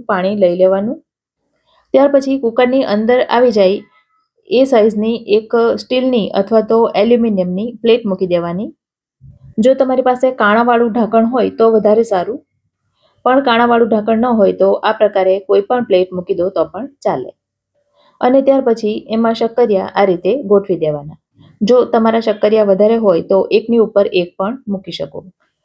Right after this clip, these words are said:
ત્યાર પછી કુકરનું ઢાંકણ બંધ કરી દેવાનું અને ઓછામાં ઓછી બે અને વધારામાં વધારે ચાર સીટી વગાડી દેવાની. આવું એટલા માટે કહું છું કે શક્કરિયાની ક્વોલિટી પર ડિપેન્ડ છે કે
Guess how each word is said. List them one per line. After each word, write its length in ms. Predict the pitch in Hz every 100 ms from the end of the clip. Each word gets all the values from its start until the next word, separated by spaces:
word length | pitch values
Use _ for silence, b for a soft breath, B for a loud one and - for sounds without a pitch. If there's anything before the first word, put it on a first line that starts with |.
| _ _ _
ત્યાર 180 | 254 269
પછી 280 | 240 220 226
કુકરનું 440 | 262 220 240 240 240
ઢાંકણ 320 | 196 214 226
બંધ 200 | 233 240
કરી 220 | 208 180
દેવાનું 380 | 180 180 180 233 - _ _ _ -
અને 260 | 233 233 226 233 -
ઓછામાં 500 | - 214 262 247 247
ઓછી 240 | 240 240 254
બે 160 | 240 202 220
અને 180 | 214 220
વધારામાં 520 | 208 196 226 240 233
વધારે 340 | 196 185 180 202 - _
ચાર 240 | 214 202 240
સીટી 380 | 202 190 190 240 -
વગાડી 360 | 202 190 165 156
દેવાની. 340 | 165 165 165 180 _ _ _ _
આવું 320 | 214 254 254
એટલા 240 | 247 262 247
માટે 220 | 220 196
કહું 260 | 196 202 190
છું 220 | 220 262 - _ _
કે 140 | 220 220
શક્કરિયાની 680 | 220 208 208 247 247 233 254
ક્વોલિટી 420 | 202 196 214 240
પર 120 | 233
ડિપેન્ડ 420 | 208 196 185 185 185
છે 160 | 202 233
કે 160 | 208